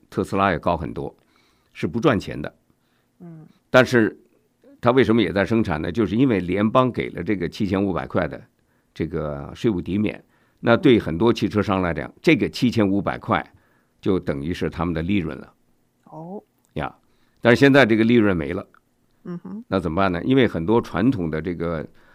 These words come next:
Speaker 1: 汽车商啊，他毕竟大部分的收入是来自于他的那个内燃机的车辆嘛，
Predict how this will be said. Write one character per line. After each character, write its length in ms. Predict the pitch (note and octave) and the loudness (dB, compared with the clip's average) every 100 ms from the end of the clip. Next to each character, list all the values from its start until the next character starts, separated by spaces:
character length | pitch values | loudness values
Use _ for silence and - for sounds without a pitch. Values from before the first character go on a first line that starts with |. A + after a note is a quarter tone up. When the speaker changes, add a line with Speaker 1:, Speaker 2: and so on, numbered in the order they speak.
| _ | _
Speaker 1:
汽 160 | - G#2 | -8 -6
车 140 | F#2 | -2
商 240 | F2+ F#2 F2 | -2 0 -2
啊， 160 | C#2 - | -4 -4
他 220 | G2+ G2+ - _ _ | -2 -2 -6 _ _
毕 160 | E3 A#2+ | -4 0
竟 280 | E3+ A2+ - _ _ _ | 2 0 -2 _ _ _
大 200 | - C3+ | 4 4
部 100 | F#2+ | 4
分 180 | F#2 F#2 | 0 -2
的 80 | C#2+ | -2
收 240 | - B2 | 2 2
入 120 | A#2 | 2
是 140 | F2 F2+ | 0 -4
来 240 | D#2 D#2 | -4 -4
自 180 | A2 G2+ | -2 -4
于 180 | D#2+ E2+ | -4 -6
他 180 | - G2 | -8 -8
的 140 | E2 | -6
那 160 | D#2+ D#2+ | -6 -8
个 240 | C2+ B1+ | -8 -4
内 180 | A2+ G#2+ | 2 2
燃 220 | D2 F2+ | 2 -2
机 180 | A#2+ B2+ | 0 0
的 220 | F2+ - | -2 -6
车 200 | - F2+ | -8 -4
辆 200 | E2+ D2 | -4 -6
嘛， 140 | C#2 | -10